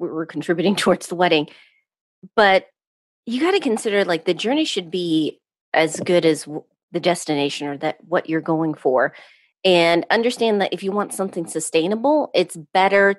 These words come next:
to have that, that buffer within. You don't, you don't wanna burn out either, you know, you're working too much. You don't wanna mentally be sick and tired of cutting your expenses that you just quit and then you go overboard.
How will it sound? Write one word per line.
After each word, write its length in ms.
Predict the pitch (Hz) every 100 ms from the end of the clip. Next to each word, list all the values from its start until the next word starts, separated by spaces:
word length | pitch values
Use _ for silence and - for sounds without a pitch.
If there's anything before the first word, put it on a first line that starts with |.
| -
to 260 | 185 175
have 400 | 170 175 170 165 _ _ _ _ _ - 160
that, 400 | 185 160 151 - _ _ _ -
that 300 | 170 156 -
buffer 480 | 175 175 139 107 - _ _ _ -
within. 340 | 170 156 143
You 120 | 175 208
don't, 200 | 135 185
you 100 | 214
don't 140 | 220
wanna 200 | 220 196
burn 380 | 156 180 190 185
out 280 | 175 175 -
either, 500 | 175 165 160 160 156
you 140 | - 156
know, 140 | 143
you're 160 | 143 156
working 300 | 180 180 165
too 160 | 190
much. 420 | 170 160 156 - - - - _ 202
You 100 | 214
don't 140 | 202
wanna 200 | 202 196
mentally 580 | 175 185 185 - 185 180
be 140 | 170
sick 360 | 156 - 196 190
and 120 | 175
tired 360 | - 175 175 165
of 160 | 160 -
cutting 360 | 180 180 180
your 160 | 170 160
expenses 560 | - - 165 165 160
that 120 | 165 131
you 140 | 170
just 300 | 160 156 -
quit 340 | - 175 180
and 120 | 165 160
then 100 | 160
you 100 | 165
go 240 | 180 117
overboard. 560 | 165 151 147 160 151